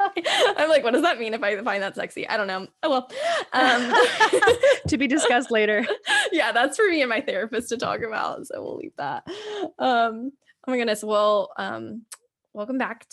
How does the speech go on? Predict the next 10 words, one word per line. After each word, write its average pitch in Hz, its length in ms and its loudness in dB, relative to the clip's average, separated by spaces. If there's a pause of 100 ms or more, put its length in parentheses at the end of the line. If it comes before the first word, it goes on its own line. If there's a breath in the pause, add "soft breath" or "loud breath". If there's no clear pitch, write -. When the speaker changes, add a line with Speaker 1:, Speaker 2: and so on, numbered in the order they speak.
Speaker 1:
to 202 380 -6 (200)
Freakin' 185 280 -8
the 277 80 -4
Mom 185 360 -6
Jeans. 185 640 -10 (440 loud breath)
I - 40 -16
believe 220 440 -4
this 214 340 -6
is 196 580 -2 (380)
season 208 1000 -6